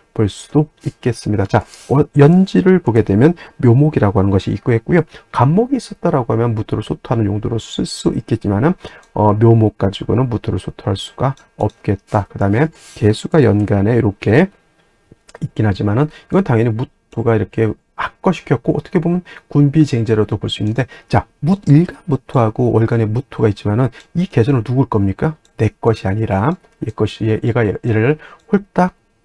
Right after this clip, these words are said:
닦아서 치웠다, 이렇게 볼 수가 있습니다. 생시에서는 반드시 뭘 봐야 된다? 금수를 보지 못하면 이 사주는 용도, 쓰임이 없는 사주가 되는 것이고, 그래도 금수를 보는 것이 매우,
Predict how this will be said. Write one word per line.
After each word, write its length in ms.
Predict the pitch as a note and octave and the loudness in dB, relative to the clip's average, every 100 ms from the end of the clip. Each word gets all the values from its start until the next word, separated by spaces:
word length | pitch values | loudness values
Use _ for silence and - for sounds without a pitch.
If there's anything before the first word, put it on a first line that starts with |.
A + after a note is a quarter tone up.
| - | -8
닦아서 560 | E3 - A2+ B2+ D#3 - _ _ | -6 -2 -2 0 -2 -4 _ _
치웠다, 540 | - F#3 - - F#2+ | -8 -8 -8 -6 -6
이렇게 380 | F#2 - G#2+ D#3 - _ - | -6 -4 -2 -2 -6 _ -10
볼 100 | - | -10
수가 240 | - - | -8 -4
있습니다. 320 | G#2 - F#2+ - | -4 -4 -6 -8
생시에서는 600 | - - G3 - - B2 | -8 -2 0 0 -2 -2
반드시 460 | A#2 - A#2 A#2 - | -4 -4 -4 -4 -4
뭘 180 | G#2+ G#2 | -2 0
봐야 140 | G2+ | 0
된다? 300 | - G2 D#3+ - _ | -2 -4 -4 -6 _
금수를 640 | - D3 D3+ D#3 D#3 - D#3+ | -2 0 2 0 -6 -4 -4
보지 260 | - A#2+ A#2 | -2 -4 -6
못하면 440 | A#2 A2 A2 C#3+ - | -8 -6 0 0 0
이 40 | B2+ | -2
사주는 400 | B2 G#2+ B2+ C3 - - _ | -2 0 0 0 -4 -20 _
용도, 460 | A#2+ G2+ G2+ - G2+ | 0 0 0 -2 -4
쓰임이 460 | - - C#3+ A#2+ D#3+ - - | -2 -2 0 2 2 -2 -4
없는 380 | G#2 G2+ C#3 F#3 | 0 2 2 -2
사주가 320 | - B2+ G2+ | -2 -2 -2
되는 220 | G2 G#2 | 0 0
것이고, 360 | G2 F#2 C#3+ B2+ - - | 0 -2 -2 -4 -6 -10
그래도 440 | - A#2+ A2 F3+ - _ | 0 2 4 2 2 _
금수를 720 | - C#3+ C#3 D3+ - F3+ F#3 | 0 2 2 0 -4 -2 0
보는 300 | F3+ A2 A2 | 0 -2 -2
것이 400 | G#2 F#2+ - E3+ - _ | -2 -4 -4 -4 -6 _
매우, 380 | G2+ A2 C3 | 0 2 2